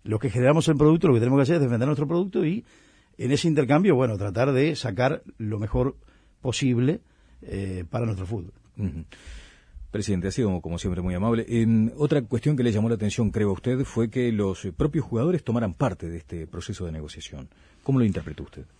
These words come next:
Speaker 1: Bueno, a mí no, no, no me llamó tanto la atención.
Speaker 2: Ajá.
Speaker 1: Lo que sí me llamó la atención un poco, sí, lo, lo, los términos del comunicado, ¿no? Este,
Speaker 2: Ujú.
Speaker 1: pero no me llamó la atención, eh, por el hecho de que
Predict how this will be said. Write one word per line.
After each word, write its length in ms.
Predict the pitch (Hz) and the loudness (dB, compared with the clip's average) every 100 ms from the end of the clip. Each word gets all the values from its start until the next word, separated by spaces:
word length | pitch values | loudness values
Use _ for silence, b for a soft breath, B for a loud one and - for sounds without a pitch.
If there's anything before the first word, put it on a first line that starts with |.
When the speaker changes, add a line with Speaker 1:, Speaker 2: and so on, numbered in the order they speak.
| B B B - | B B B -4
Speaker 1:
Bueno, 220 | 208 160 | 4 6
a 40 | |
mí 140 | 160 214 | 6 6
no, 200 | 175 156 | 6 8
no, 160 | 156 | 8
no 280 | 180 143 156 | 6 6 6
me 60 | 185 | 8
llamó 300 | 147 147 135 | 8 8 8
tanto 260 | 107 104 | 4 2
la 60 | 87 | 0
atención. 500 | 82 92 101 113 95 | -2 0 0 0 -2
Speaker 2:
Ajá. 80 | 95 | -4
Speaker 1:
Lo 100 | 101 | -2
que 120 | 107 | 2
sí 120 | 175 | 4
me 120 | 180 | 6
llamó 180 | 151 139 | 6 6
la 80 | 143 | 6
atención 300 | 139 139 151 | 6 6 6
un 100 | 156 | 6
poco, 440 | 131 143 147 101 92 | 4 4 4 2 0
sí, 260 | - 127 | 2 4
lo, 200 | 110 101 | 4 0
lo, 120 | 87 90 | -2 -2
los 160 | 87 | -2
términos 320 | - 113 120 98 | 0 4 4 4
del 80 | 92 | 0
comunicado, 520 | 98 92 117 110 95 | -2 0 2 2 0
¿no? 240 | 107 120 | 0 0
Este, 720 | 98 85 95 87 85 82 78 85 | 0 -2 -4 -4 -6 -8 -10 -12
Speaker 2:
Ujú. 80 | - | -8
Speaker 1:
pero 140 | 101 | -2
no 100 | 110 | 0
me 80 | 131 | 2
llamó 140 | 110 | 2
la 60 | 113 | 2
atención, 680 | 104 104 123 117 107 95 98 - - | 0 -2 0 0 -2 -4 -6 -10 -12
eh, 240 | - - - - | -10 -10 -12 -8
por 140 | 107 | -6
el 60 | 101 | -4
hecho 200 | 107 110 | -4 -4
de 80 | 95 | -4
que 320 | 107 101 95 | -4 -6 -6